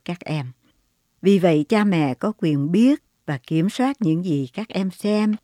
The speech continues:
các em đọc trong đó. Trong thời buổi ngày nay, chúng ta biết rằng trong xã hội có nhiều người xấu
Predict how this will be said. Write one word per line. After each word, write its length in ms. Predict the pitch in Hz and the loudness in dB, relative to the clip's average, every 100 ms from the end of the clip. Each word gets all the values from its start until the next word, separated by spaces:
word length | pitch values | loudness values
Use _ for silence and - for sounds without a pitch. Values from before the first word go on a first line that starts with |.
| _ _ _ _ | _ _ _ _
các 120 | 226 | -8
em 220 | - 185 | -6 -4
đọc 240 | 165 151 143 - _ _ - | -2 -4 -4 -14 _ _ -6
trong 240 | 170 151 | -4 -4
đó. 320 | 151 147 165 - _ _ _ _ _ _ _ _ - | -6 -8 -10 -16 _ _ _ _ _ _ _ _ 0
Trong 260 | 240 240 | 4 2
thời 240 | 233 170 139 | 2 0 0
buổi 260 | 131 151 | -2 -2
ngày 300 | 202 170 127 | -2 -4 -4
nay, 320 | 131 160 165 - _ _ _ _ - | -4 -4 -4 -8 _ _ _ _ -2
chúng 220 | 240 285 | 2 2
ta 140 | 247 | 2
biết 200 | 233 285 | 0 0
rằng 240 | 190 170 160 | 0 -2 -2
trong 240 | 226 214 | -2 -2
xã 300 | - 151 185 | -2 -2 -2
hội 240 | 196 147 | -2 -4
có 140 | - 220 | -2 0
nhiều 300 | 220 175 143 | 2 2 0
người 300 | 147 143 120 | 0 -4 -6
xấu 400 | - 165 196 | -6 -4 -4